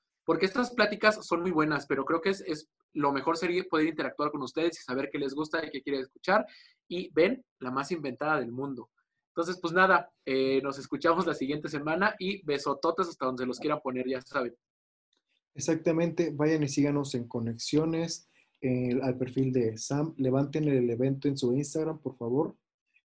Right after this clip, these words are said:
Speaker 2: Este, a Brandon, ahí síganlo también en su página de consultoría de imagen.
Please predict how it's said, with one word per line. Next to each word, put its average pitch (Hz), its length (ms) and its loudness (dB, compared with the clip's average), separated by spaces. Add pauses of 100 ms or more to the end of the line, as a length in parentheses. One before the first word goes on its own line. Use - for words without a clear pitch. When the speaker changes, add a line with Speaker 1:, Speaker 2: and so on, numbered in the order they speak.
(100)
Speaker 2:
Este, 127 360 2
a 117 60 2
Brandon, 151 580 2
ahí 135 60 2
síganlo 139 260 2
también 123 220 -2
en 127 60 0
su 123 180 -6
página 131 540 0 (420)
de 147 500 6
consultoría 131 640 2
de 127 100 6
imagen. 160 680 -2